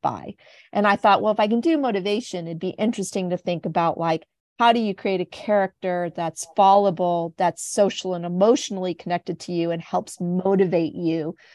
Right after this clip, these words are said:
to change your behavior? So we took a lot of that modeling that I had worked on and kind of also thought, "Can we do snarky? Can we make him snarky and be like a young adult,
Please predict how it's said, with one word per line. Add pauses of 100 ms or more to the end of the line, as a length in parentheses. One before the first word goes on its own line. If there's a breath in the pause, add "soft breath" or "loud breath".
(160 soft breath)
to
change
your
behavior? (380 soft breath)
So
we
took
a
lot
of
that
modeling
that
I
had
worked
on
and (240)
kind
of
also (440)
thought,
"Can
we
do
snarky? (320 soft breath)
Can
we
make
him
snarky
and
be
like
a
young
adult,